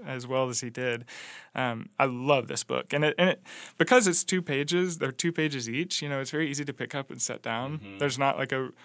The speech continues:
Speaker 1: flow through. Um, so this is, this would be good for folks that maybe don't read as much, or,
Speaker 2: Right.
Speaker 1: or, or, you
Speaker 2: This
Speaker 1: know.
Speaker 2: sounds up my alley. I love, I love the idea of reading, but I have a
Speaker 1: Yeah.
Speaker 2: hard time hanging on to a book once I
Speaker 1: Yeah.
Speaker 2: start it. This sounds great because it's,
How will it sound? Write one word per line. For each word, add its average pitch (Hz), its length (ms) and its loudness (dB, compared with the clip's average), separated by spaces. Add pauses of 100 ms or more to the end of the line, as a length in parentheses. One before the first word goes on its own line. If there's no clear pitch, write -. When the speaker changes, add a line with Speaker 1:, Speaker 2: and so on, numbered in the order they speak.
Speaker 1:
flow 139 300 0
through. 147 500 0 (100)
Um, 139 400 -4
so - 140 4
this 208 200 8
is, 208 80 0 (120)
this 190 240 4
would 190 120 2
be 156 120 -2
good 147 220 2
for 143 100 -10
folks - 340 0
that - 180 -4 (640)
maybe 170 240 4
don't 151 260 4
read 139 180 2
as 180 140 4
much, 185 420 6
or, 110 60 10
Speaker 2:
Right. - 320 10
Speaker 1:
or, 160 180 10
or, 160 360 12
you 147 280 4
Speaker 2:
This 139 120 12
Speaker 1:
know. 135 140 12
Speaker 2:
sounds 151 140 10
up 147 120 10
my 127 220 10
alley. 117 300 8
I 95 100 6
love, 120 380 8
I 123 60 4
love 139 220 10
the 139 100 12
idea 127 340 8
of 107 120 4
reading, 104 240 6
but 110 100 6
I 110 80 8
have 113 180 10
a 180 40 12
Speaker 1:
Yeah. 170 120 10
Speaker 2:
hard 120 200 8
time 113 360 6 (300)
hanging 120 380 6
on 107 180 6
to 104 140 2
a 95 40 4
book 90 300 0
once 98 220 4
I 92 60 2
Speaker 1:
Yeah. 87 40 0
Speaker 2:
start 120 460 8
it. 85 160 0
This 120 120 8
sounds 107 280 6
great 107 420 4
because 92 320 0
it's, 95 240 0